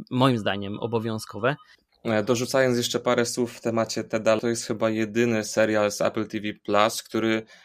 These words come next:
Speaker 2: zdołał się przebić przez ten mur ekosystemu
Speaker 1: Mhm.
Speaker 2: Apple'a, e, dzięki temu, że grywalne postacie z serialu trafiły do fify.
Speaker 1: <laughs> Tak, tak, <laughs> widziałem to i, i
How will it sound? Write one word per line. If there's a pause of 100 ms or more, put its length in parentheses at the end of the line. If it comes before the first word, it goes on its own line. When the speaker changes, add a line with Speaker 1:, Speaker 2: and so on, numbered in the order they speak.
(100)
Speaker 2:
zdołał
się
przebić
przez
ten
mur
ekosystemu
Speaker 1:
Mhm.
Speaker 2:
Apple'a, (520)
e,
dzięki
temu,
że
grywalne
postacie
z
serialu
trafiły
do
fify. (1000)
Speaker 1:
<laughs>
Tak,
tak, (140)
<laughs>
widziałem
to
i,
i